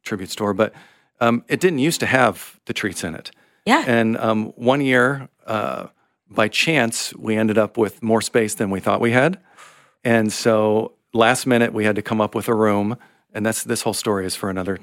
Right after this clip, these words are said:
Speaker 1: another time.
Speaker 2: <laughs>
Speaker 1: But, um, so we partnered with some of our food and beverage, uh, friends and said, "Look, we got some space to fill. Can you help us? This is a last minute room that we're not budgeted or planned for." And we added sweets and treats to a room.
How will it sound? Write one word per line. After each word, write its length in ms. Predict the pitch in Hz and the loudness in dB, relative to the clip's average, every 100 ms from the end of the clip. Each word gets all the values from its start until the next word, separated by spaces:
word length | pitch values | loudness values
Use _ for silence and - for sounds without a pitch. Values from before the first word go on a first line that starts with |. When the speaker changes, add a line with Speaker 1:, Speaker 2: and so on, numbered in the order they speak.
| _ | _
Speaker 1:
another 280 | 113 98 92 | -6 -4 -4
time. 380 | - 104 95 - | -4 0 0 -2
Speaker 2:
<laughs> 400 | - - 285 - - | -2 -2 -2 -4 0
Speaker 1:
But, 220 | 117 - | 2 2
um, 380 | 120 110 107 104 - - _ _ | 2 2 0 -8 -14 -20 _ _
so 160 | - 131 | 2 2
we 120 | 123 | 2
partnered 380 | - 143 131 117 | 2 2 2 2
with 140 | 113 | 2
some 180 | - 120 | 2 2
of 120 | 104 | 2
our 180 | 104 98 | 2 0
food 240 | - 123 | 0 -2
and 60 | 101 | 0
beverage, 460 | 101 95 90 - - _ _ _ | -2 -2 -6 -8 -10 _ _ _
uh, 200 | 101 92 | -10 -8
friends 460 | - 104 87 - - _ - | -4 -4 -4 -10 -14 _ -10
and 160 | 101 | -8
said, 140 | - 104 | -6 0
"Look, 240 | 107 95 | 0 0
we 120 | 117 107 | -2 -2
got 140 | 101 | -4
some 100 | 110 | -8
space 280 | - 120 104 | -2 -2 -2
to 80 | 117 | -4
fill. 420 | - 113 113 113 - _ _ _ | 0 2 2 0 -8 _ _ _
Can 120 | 113 | -6
you 40 | - | -2
help 300 | - 113 123 | 2 2 4
us? 300 | 113 - - | 2 0 -6
This 200 | - 101 | -10 -6
is 60 | 101 | -2
a 60 | |
last 360 | 98 110 113 - | 2 4 2 0
minute 220 | 113 110 | -2 -2
room 280 | 110 110 110 | 0 0 0
that 100 | 107 | -2
we're 100 | 101 98 | -4 -4
not 200 | 95 - - _ _ - | -6 -8 -20 _ _ 2
budgeted 380 | 123 117 123 110 | 2 4 2 2
or 60 | |
planned 380 | 101 - 123 117 | -2 0 2 0
for." 400 | - 120 113 117 - - _ - | 2 4 4 2 -2 -20 _ -2
And 180 | 123 | 0
we 160 | 123 117 | 4 4
added 420 | 101 104 107 104 _ _ _ | 4 4 2 -4 _ _ _
sweets 340 | - - 101 - | -8 -4 -4 -4
and 80 | 107 | 0
treats 460 | 170 120 - - | 0 0 -4 -16
to 140 | - 107 | -4 -2
a 40 | |
room. 260 | 92 87 | 0 -2